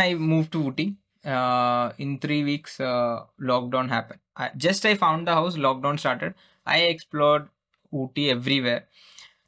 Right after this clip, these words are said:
Then, uh, suddenly I got a call from, uh,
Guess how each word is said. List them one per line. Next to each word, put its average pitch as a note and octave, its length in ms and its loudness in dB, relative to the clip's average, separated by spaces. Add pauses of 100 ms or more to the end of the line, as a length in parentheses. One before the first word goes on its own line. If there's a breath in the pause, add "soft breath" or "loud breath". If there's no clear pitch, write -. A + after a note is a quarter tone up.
Then, F3 120 4 (200)
uh, D3 380 4
suddenly E3+ 440 0 (100)
I D3+ 120 2
got D#3 200 0
a D#3 40 0
call C#3 360 2
from, C#3 400 -6
uh, A#2+ 220 -8